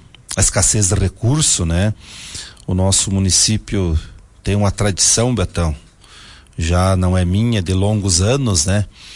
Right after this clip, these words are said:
De principalmente manter a folha de pagamento em dia e sempre ter uma reservinha em caixa, né?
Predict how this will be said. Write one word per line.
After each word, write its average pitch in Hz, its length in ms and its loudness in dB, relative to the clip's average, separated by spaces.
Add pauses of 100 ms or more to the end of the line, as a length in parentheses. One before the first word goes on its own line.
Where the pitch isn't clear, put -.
(280)
De 98 640 -2 (460)
principalmente 107 560 0
manter 104 260 0
a 98 40 0
folha 104 160 -2
de - 40 -6
pagamento 95 420 0
em 113 60 2
dia 131 220 0
e - 20 2
sempre 160 320 0
ter 156 60 0
uma 151 100 2
reservinha 131 420 0
em 131 40 0
caixa, 87 520 0
né? 87 220 2